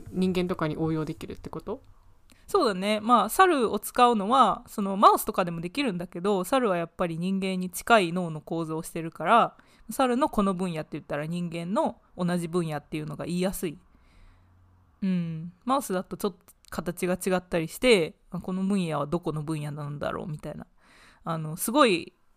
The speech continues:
Speaker 2: 何？進化学的にずっと同じみたいな、
Speaker 1: うん。
Speaker 2: あの、場所だったらいいんだけど、もうちょっとこう、人間特有の場所とか、こう、霊長類特有、霊長類？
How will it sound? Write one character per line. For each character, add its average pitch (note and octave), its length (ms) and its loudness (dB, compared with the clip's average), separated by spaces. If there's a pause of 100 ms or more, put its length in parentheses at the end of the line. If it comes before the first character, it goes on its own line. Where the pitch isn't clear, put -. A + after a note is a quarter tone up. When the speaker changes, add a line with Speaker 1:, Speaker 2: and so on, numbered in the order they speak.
(340)
Speaker 2:
何？ E3+ 440 -8 (460)
進 A3 260 2
化 B3 140 2
学 B3+ 220 0
的 A3+ 260 -2
に G#3 260 0
ず G3 120 -6
っ - 20 -6
と - 460 0 (180)
同 F#3 220 2
じ F#3 160 -2
み F#3 100 -2
た D#3+ 140 -4
い D3+ 40 -8
な、 - 160 -16 (460)
Speaker 1:
う F#3+ 60 -4
ん。 D#3+ 220 -6
Speaker 2:
あ F3 140 -6
の、 D3+ 140 -8
場 F3 140 0
所 F#3+ 160 -2
だ G3 80 2
っ - 120 -2
た F#3+ 120 2
ら F3 80 2
い F3+ 100 0
い F3 40 -2
ん D#3+ 40 -4
だ F3+ 80 -6
け E3 140 -10
ど、 G3+ 320 4 (320)
も A3 80 4
う - 20 -8
ち A3+ 80 2
ょ G#3+ 40 4
っ - 20 -16
と E3+ 160 -4
こ D3+ 440 -4
う、 - 40 -20 (560)
人 G3+ 200 6
間 G3+ 200 2
特 - 280 0
有 B3 140 4
の A3+ 100 2
場 A3+ 120 0
所 G3+ 160 -2
と F3+ 80 -8
か、 D#3+ 420 -2 (200)
こ E3 140 -6
う、 - 40 -2
霊 G#3 180 4
長 G#3 280 2
類 E3 120 -2
特 - 240 -2
有、 F3+ 340 0
霊 F#3 140 -8
長 F#3+ 200 -10
類？ F#3+ 180 -10